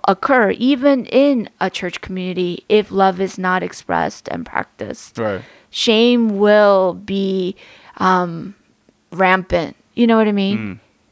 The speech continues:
Speaker 1: If love is not expressed,
Speaker 2: Mm.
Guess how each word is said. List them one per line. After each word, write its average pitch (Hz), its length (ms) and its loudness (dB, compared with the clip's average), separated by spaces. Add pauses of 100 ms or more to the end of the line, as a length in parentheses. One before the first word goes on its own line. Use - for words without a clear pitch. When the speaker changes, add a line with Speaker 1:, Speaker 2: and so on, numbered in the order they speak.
(180)
Speaker 1:
If 202 400 0
love 185 400 0
is 190 240 -4
not 180 640 -4 (1800)
expressed, - 920 -4
Speaker 2:
Mm. 113 280 -8